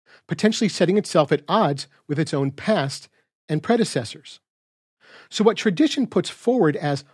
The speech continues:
authentic and confidence-worthy may in fact be in conflict with itself. But more than that,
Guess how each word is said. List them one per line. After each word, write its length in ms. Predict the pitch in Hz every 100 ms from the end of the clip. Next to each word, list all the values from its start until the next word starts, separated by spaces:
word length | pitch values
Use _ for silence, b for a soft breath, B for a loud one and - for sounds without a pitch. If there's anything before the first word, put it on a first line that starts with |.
| b
authentic 680 | 143 135 - 220 - 147 -
and 140 | 131 127
confidence-worthy 960 | - 262 277 175 123 - 117 117 120 113 b b b b
may 220 | 139 185
in 100 | 180
fact 500 | 160 - 240 202 -
be 140 | 127 135
in 100 | 139
conflict 680 | 143 - 294 - 147 135 - _ _ -
with 320 | 123 127 - _
itself. 720 | 147 143 - 269 151 - - _ _ _ _ _ _ _ b
But 120 | - 143
more 200 | 151 143
than 160 | 135
that, 360 | 175 262 151 -